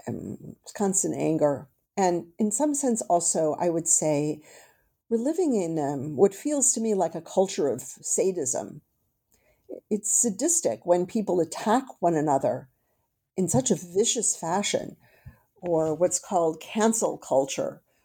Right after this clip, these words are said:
or try to regulate what other people say. And if you say the wrong thing, the rage that comes down, the cruelty, the way a person can be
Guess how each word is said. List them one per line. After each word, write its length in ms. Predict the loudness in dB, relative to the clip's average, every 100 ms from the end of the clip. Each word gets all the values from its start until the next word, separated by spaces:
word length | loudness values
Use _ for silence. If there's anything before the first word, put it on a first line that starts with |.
| _
or 220 | -2 0 0
try 300 | 0 0 2
to 80 |
regulate 720 | 0 -2 0 0 -2 -2 -2
what 140 | 0 2
other 180 | 0 -2
people 320 | -4 -4 -2
say. 460 | 0 2 2 0
And 140 | 0 -2
if 140 | -2
you 80 | -2
say 280 | 0 2 2
the 120 | 0
wrong 320 | 0 0 0
thing, 560 | -2 0 0 0 -6 -14 _ _ _ _ _ _ _ _ _ _ _ _
the 180 | 2 2
rage 720 | 2 0 2 2 2 -2 -4
that 180 | -4 -2
comes 360 | 0 2 2
down, 500 | 2 2 0 -4 -8 -12 _
the 60 | -4
cruelty, 840 | -4 -2 2 2 0 -4 -6 -6 -14 _ _ _ _ -20 _
the 60 | -10
way 240 | -2 0
a 60 | 0
person 500 | -2 -2 0 0 -4
can 240 | -2 -2 0
be 460 | 0 0 0 -4